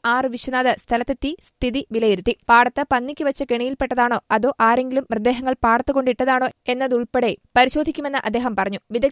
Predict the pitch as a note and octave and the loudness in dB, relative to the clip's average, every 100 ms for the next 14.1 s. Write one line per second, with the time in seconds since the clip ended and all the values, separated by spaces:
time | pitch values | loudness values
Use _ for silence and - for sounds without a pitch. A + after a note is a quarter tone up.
0 | F4 D#4+ C#4+ C#4+ C#4 C#4+ C#4+ C4+ C4 C4 | 0 -4 -4 -4 -4 -6 -6 -6 -4 -6
1 | - A3 A3+ C4 C4+ B3 B3 A#3 - - | -4 -2 0 -2 2 0 0 -6 -6 -4
2 | A#3+ B3 A#3+ G#3+ G3 G3 A3+ - _ A3+ | -2 0 -2 -2 -4 -2 -2 -4 _ -2
3 | C4+ D4 D#4 E4 E4 D4+ C#4 D4 C#4+ _ | 0 0 2 2 0 -4 -6 -8 -8 _
4 | G#3 B3 C4 - D4 C4+ B3+ - A3+ A#3+ | -2 0 0 -2 2 2 2 -2 -4 -2
5 | C4 C4+ G#3+ G3 F#3+ A#3+ - - D4 F4 | -2 -2 -4 -4 -4 -6 -4 -6 -4 -4
6 | F#4 E4 D#4 D4+ D#4 C#4 C#4 D4 C#4+ C#4+ | -4 -4 -6 -4 -6 -2 -2 0 -2 -2
7 | C#4 B3 B3+ C4+ C4+ C4 A#3 A#3+ B3 A#3+ | -6 -2 -2 2 0 0 -2 0 -2 -4
8 | C#4 - B3 - C#4 C#4 C4+ B3+ B3 - | -6 0 -2 -2 -8 -6 -4 -4 -6 -4
9 | A3 A3+ C#4 C4+ C4 G#3+ - G#3+ G3 A3 | -4 -4 -6 -4 -4 -4 -4 -4 -2 -6
10 | - A3+ A3 B3 B3+ - - A3+ C4+ C#4 | -4 0 2 2 0 -6 -6 -4 -2 -4
11 | C4 C4 - A#3+ A#3+ - A#3 C4 B3 B3+ | -2 -4 -4 -2 -2 -2 -2 0 -4 -4
12 | B3 B3 A#3 A3 B3 B3+ B3 B3+ - G3 | -4 -2 -4 -6 -6 -6 -4 -6 -6 -4
13 | - - _ - C4+ D4+ F4 F4 D#4+ D#4 | -4 -6 _ 2 4 4 2 -4 -4 -4